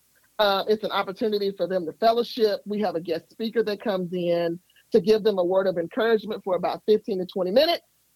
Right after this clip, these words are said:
Has nothing to do with X's and O's. We end it with door prizes and send 'em on their way. And we average about fifty coaches at that every other month.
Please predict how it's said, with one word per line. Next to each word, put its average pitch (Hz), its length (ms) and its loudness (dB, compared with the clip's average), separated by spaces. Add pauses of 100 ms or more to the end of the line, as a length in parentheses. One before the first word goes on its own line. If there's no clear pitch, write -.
(320)
Has 233 260 4
nothing 233 420 -4
to 269 60 -4
do 247 120 -4
with 240 120 0
X's 214 320 -6
and 185 120 -4
O's. 254 400 0 (580)
We 220 220 -6
end 262 180 6
it 240 100 -6
with 180 180 -4
door 262 220 4
prizes 254 480 -2 (100)
and 196 180 -8 (120)
send 240 140 0
'em 247 80 -6
on 220 140 -2
their 214 120 -6
way. - 160 -10 (1080)
And 233 340 0
we 240 180 -6
average 233 400 2
about 190 500 -2 (580)
fifty 254 320 -6
coaches 202 400 -4
at 196 140 -6
that 175 300 0 (460)
every 180 240 -2
other 156 180 -4
month. 123 220 -12